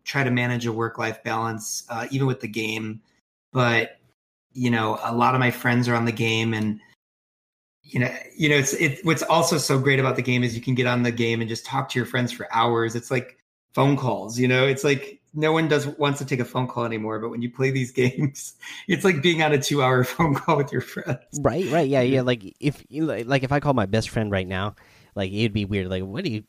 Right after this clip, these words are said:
Speaker 2: why do you call me for?" <laughs> You know?
Speaker 1: Right.
Speaker 2: But I can say, like, "Hey,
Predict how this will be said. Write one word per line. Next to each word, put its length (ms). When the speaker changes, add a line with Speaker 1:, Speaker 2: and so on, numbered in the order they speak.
Speaker 2:
why 180
do 60
you 100
call 180
me 120
for?" 260
<laughs> 120
You 220
know? 80
Speaker 1:
Right. 400
Speaker 2:
But 140
I 120
can 100
say, 160
like, 200
"Hey, 300